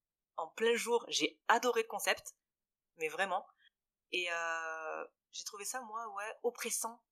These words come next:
Je me suis dit, « Putain, mais jamais ils vont sortir de là, mais jamais ça s'arrête, en fait. » Et c'est ça, le truc. C'est,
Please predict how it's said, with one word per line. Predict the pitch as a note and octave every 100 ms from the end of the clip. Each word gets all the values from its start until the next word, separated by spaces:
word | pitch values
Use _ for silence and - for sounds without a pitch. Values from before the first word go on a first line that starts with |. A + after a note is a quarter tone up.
| _
Je | _ F#3
me |
suis | F3 -
dit, « | - -
Putain, | - - F3
mais | E3+
jamais | - F3 F3
ils | F3
vont | F3
sortir | F3 E3+ - E3+
de | F3
là, | E3+ F3 F3+
mais | E3+
jamais | F#3 F3+ F3+
ça | F#3
s'arrête, | E3+ F3+ E3+ F3 F3+
en | E3+
fait. » | F3 F3+
Et | -
c'est | -
ça, | E3 F#3+
le | G3
truc. | E3 E3 E3 -
C'est, | - E3+ E3+ E3